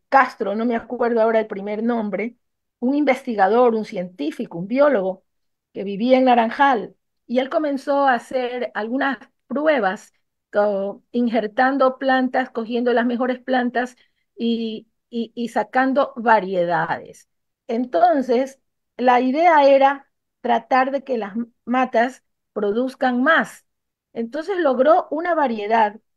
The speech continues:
que se llama C C N cincuenta y uno. Esta variedad significa, eh, Castro, Naranjal,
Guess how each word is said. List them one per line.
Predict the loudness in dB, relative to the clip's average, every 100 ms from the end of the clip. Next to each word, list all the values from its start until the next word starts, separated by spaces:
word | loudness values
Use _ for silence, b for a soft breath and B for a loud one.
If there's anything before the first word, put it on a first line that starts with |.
| _
que | -8
se | -6 -2
llama | -2 0 -2
C | -2 -4
C | 0 0 2
N | 0 -2
cincuenta | -6 -6 -4 -4 -4 -2
y | -4
uno. | -4 -6 -10 _ _ _ _ _
Esta | -4 -2 2
variedad | 2 2 2 4 2 0
significa, | -6 -8 -6 -6 -8 -4 0 0 -2
eh, | -14 -16 -2
Castro, | 2 2 0 -2 2 4 2 -4 -14 _
Naranjal, | 2 4 4 2 2 4 4 0 -6